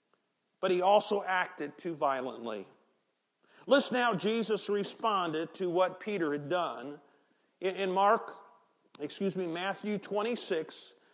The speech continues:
fifty-two through fifty-four. "Put your sword back in its place," Jesus said to him, "for all who draw the sword will die by the sword.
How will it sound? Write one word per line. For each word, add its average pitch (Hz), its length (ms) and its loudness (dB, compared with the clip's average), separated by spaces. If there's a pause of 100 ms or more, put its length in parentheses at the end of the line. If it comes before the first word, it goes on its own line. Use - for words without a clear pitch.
(140)
fifty-two 190 720 2
through 160 160 -10
fifty-four. 117 920 -10 (840)
"Put 226 220 8
your 220 140 4
sword 233 760 6
back 214 460 2
in 202 180 -2
its 190 180 -2
place," 120 520 -4
Jesus 120 320 -6
said 127 220 -6
to 123 60 -6
him, 147 240 -10 (920)
"for 196 180 6
all 220 320 8
who 214 160 4
draw 196 380 6
the 240 120 0
sword 151 640 4
will 170 200 4
die 160 380 2
by 120 180 -2
the 120 100 -8
sword. 92 500 -10